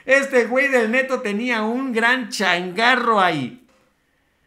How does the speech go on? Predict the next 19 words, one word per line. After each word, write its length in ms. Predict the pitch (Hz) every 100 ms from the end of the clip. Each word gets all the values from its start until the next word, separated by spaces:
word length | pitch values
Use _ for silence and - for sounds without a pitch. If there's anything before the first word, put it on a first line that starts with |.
| _ _ _
Le 160 | - 170
llevaban 540 | 185 196 254 277 269
el 160 | 220 196
paquete 640 | 185 190 240 262 262 285
y 160 | 247 226
él 120 | 247
ahí 240 | 233 233 254
lo 220 | 247 214
distribuía, 880 | 196 - 190 180 180 214 214 185 170
¿no? 460 | 208 277 262 - _ _ _ _ _ _ _ _
Pues 160 | - 160
yo 160 | 254 254
me 80 |
imagino 460 | 254 196 180 247 214
que 100 | 185
con 160 | 165 165
los 160 | 165
mismos 380 | 233 226 185 -
presos, 840 | - 233 285 - 214 220 190 -